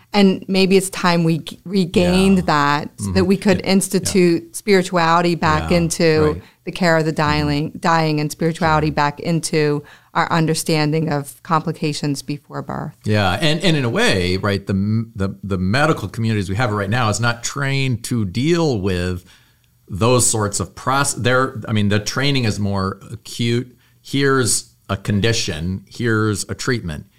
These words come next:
Speaker 2: here's an injury, here's a treatment. It's more,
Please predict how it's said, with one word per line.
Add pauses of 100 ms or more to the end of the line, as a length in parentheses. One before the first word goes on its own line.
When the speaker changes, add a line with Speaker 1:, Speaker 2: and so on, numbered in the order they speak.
(140)
Speaker 2:
here's
an
injury,
here's
a
treatment.
It's
more,